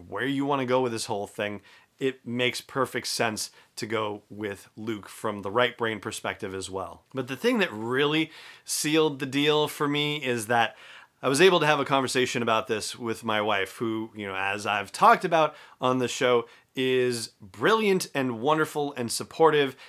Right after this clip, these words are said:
and Star Wars is also not her story in the same way that it is my story. That being said, I am very much looking forward to watching Wonder Woman nineteen eighty-four with her, because that is her story,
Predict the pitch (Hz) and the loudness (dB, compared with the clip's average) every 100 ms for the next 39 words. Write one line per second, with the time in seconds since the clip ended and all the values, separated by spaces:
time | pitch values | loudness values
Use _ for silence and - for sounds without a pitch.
0 | - - 135 127 127 127 - - 151 151 | -20 -4 0 2 0 -2 -4 2 2 4
1 | 147 131 120 - 147 151 - 139 135 120 | 2 0 -4 -2 0 2 2 2 0 -2
2 | 110 117 120 120 117 - _ _ - - | -6 -2 2 4 2 -2 _ _ -18 -2
3 | 156 147 143 143 - - 127 117 113 110 | 4 4 4 0 -6 -2 0 2 0 -2
4 | 110 - 110 110 107 104 101 101 101 101 | -2 -2 -2 -2 -4 -4 -4 -4 -2 -4
5 | 95 104 104 110 107 110 - 98 85 82 | -6 -10 -4 0 0 0 -4 -6 -8 -12
6 | - - _ 110 113 110 117 110 - 113 | -20 -20 _ 2 2 2 -6 -6 -2 0
7 | 107 107 107 101 98 98 139 156 139 131 | 0 0 -2 -2 -8 0 4 4 4 0
8 | - 117 104 110 98 117 107 104 95 110 | -2 -6 -6 -10 -6 -4 -2 -4 -6 -6
9 | 104 101 90 101 101 - 101 98 107 107 | -6 -8 -4 0 0 -2 -8 -6 -6 -4
10 | 101 101 101 98 - 95 90 90 - 156 | -6 -6 -6 -8 -8 -10 -10 -10 0 2
11 | 147 131 131 123 113 110 101 - - - | 2 0 0 0 -2 -4 -6 -10 -20 -18
12 | 139 104 131 147 135 139 123 113 - 120 | -10 4 8 8 4 2 0 0 2 4
13 | 117 117 | 4 0